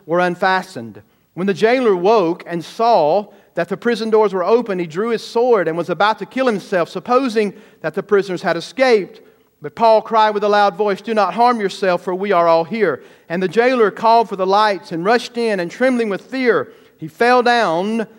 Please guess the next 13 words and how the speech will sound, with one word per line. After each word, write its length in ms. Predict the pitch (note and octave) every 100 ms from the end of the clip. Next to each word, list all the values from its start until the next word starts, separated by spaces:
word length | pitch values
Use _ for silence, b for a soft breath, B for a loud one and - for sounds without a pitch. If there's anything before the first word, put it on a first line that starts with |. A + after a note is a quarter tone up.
| B
before 320 | - C#3+ F#3 F3
Paul 720 | F#3+ F3+ F3 E3+ D#3+ - b b b _
and 180 | D3+ D#3
Silas. 760 | - B2+ A2 E2+ - - - _ _ _ _ _ _ _ _ -
I 20 | _ -
wonder 160 | E3
what 160 | D#3+ D#3+
they 80 | D#3+
were 100 | C#3+
singing. 480 | G3+ G3+ D3+ G2+ _ _ _ _ _ _ _ _ _ _ _ _ _ _
They're 100 | C#3+
not 220 | D#3+ F3 E3
groaning. 460 | F3+ F#3 F#3+ G3